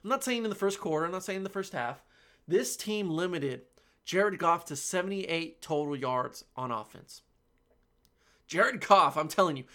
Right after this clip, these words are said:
is looking like rookie season Jared Goff. And it's, it's hard to watch. That's why it was very important for them to do the Jalen Ramsey trade. Get some refreshment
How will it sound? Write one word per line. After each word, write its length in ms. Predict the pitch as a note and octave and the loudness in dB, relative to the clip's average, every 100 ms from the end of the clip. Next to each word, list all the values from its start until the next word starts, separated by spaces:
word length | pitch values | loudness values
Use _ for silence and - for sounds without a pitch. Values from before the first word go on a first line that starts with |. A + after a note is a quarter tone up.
| - | -8
is 160 | F3 D3 | -4 0
looking 320 | D#3+ F#3 F#3 | 2 0 -2
like 260 | E3 D3+ C#3 | -2 -2 -2
rookie 400 | C#3 C#3+ D#3+ D#3 | -4 0 0 -2
season 360 | C#3+ E3 D3+ C3+ | -8 -4 -6 -6
Jared 280 | B2+ A#2+ - | -6 -6 -8
Goff. 400 | - - - _ _ _ _ _ _ - | -10 -12 -16 _ _ _ _ _ _ -4
And 160 | D#3 | -2
it's, 200 | E3+ - - | -2 -6 -6
it's 140 | D#3+ D3+ | -6 2
hard 240 | F3+ G3 | 4 4
to 40 | |
watch. 500 | D#3 D3 A2+ - - - _ - | 4 -2 -2 -6 -18 -20 _ 2
That's 220 | F#3+ G#3 | 2 6
why 140 | G3 | 4
it 40 | F#3+ | 4
was 80 | |
very 180 | D3 E3 | 4 2
important 380 | D3+ C3+ D#3+ D3 | 2 0 -2 -2
for 100 | D#3 | -4
them 280 | C#3+ C#3 B2+ - - | -2 -2 -6 -18 -18
to 80 | - | -8
do 140 | C#3+ C#3+ | -2 -2
the 100 | B2+ | 0
Jalen 320 | C#3+ C#3 C3 | 2 2 0
Ramsey 400 | C3+ C3 B2 B2+ | -4 -4 -8 -12
trade. 320 | - C#3 G#2+ - - _ | -6 -6 -6 -12 -20 _
Get 260 | F#3 G3+ - _ | 0 0 -4 _
some 260 | - F3+ E3 | -2 0 0
refreshment 640 | C#3+ E3 D#3 - - | -2 0 0 -2 -10